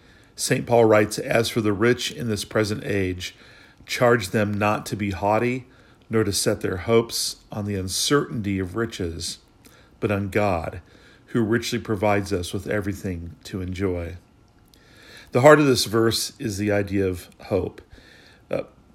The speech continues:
Saint Paul is specifically speaking to people who have wealth. In his context, that would have been, meant surplus beyond your daily needs. And he enjoins them to not put their hope in those things.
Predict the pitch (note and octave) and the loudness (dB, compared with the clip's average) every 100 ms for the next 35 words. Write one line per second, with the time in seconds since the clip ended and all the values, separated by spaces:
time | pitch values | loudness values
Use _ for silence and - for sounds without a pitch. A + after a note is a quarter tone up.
0 | - - A#2+ - A#2+ A#2 - - A2+ - | -14 -4 -4 2 4 4 2 -4 -2 0
1 | - F3+ D3+ - G#2 G2 - G#2 G#2 G2+ | 4 4 4 0 -2 -2 -4 -4 -2 -4
2 | G2 G#2 G#2+ G2+ G#2 G2+ G2 F#2 F2+ - | -2 -4 -2 -2 -2 0 0 0 0 -6
3 | _ _ - - G#2+ F2 F2+ - - A2+ | _ _ -2 6 6 6 0 -10 -8 -6
4 | A2+ A2 - G2+ G2+ G#2+ G2 - G2+ F#2 | -6 -6 -4 -4 -2 -2 -2 -2 -4 -2
5 | G2 G2 G2 F#2 F2+ - - - - A2 | -2 -2 -2 -2 -6 -10 -20 -20 -10 -2
6 | G2+ F#2 - - _ _ _ _ - - | -2 -4 -12 -20 _ _ _ _ -10 -4
7 | - C3+ C3+ A#2 G2+ - - A2 G#2+ G#2 | 4 6 6 2 2 -2 -4 0 0 0
8 | G2 G2+ G2+ G2 F#2+ G#2 F#2+ F2 F2 - | -2 0 0 0 -2 -2 -4 -4 -8 -10
9 | - _ _ _ _ _ _ _ - - | -14 _ _ _ _ _ _ _ -14 -10
10 | - B2 B2+ A#2 G#2+ G#2+ B2 C3 G#2 A2 | -4 0 2 0 0 2 2 0 0 0
11 | F#2+ F#2+ F2 - - - - - A2 F#2+ | 0 -4 -10 -20 -20 -18 -4 0 0 -2
12 | - A#2 A2+ G2+ F#2+ G#2 G2+ - - G#2 | -2 -2 0 0 2 4 2 0 -8 -4
13 | F#2+ F2+ - G2 F2+ E2+ F2 - | -4 -4 -4 -4 -4 -8 -12 -14